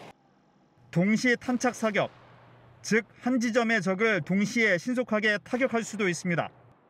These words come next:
또한 케이텐 탄약 운반차의 개발로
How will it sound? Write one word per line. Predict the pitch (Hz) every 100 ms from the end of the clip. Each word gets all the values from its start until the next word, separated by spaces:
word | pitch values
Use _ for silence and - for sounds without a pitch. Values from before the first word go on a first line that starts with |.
| _ _ - - - -
또한 | 240 247 233
케이텐 | - 262 220 247 254 208
탄약 | - 254 247
운반차의 | 190 202 226 180 220 226
개발로 | 175 180 196 202 214 160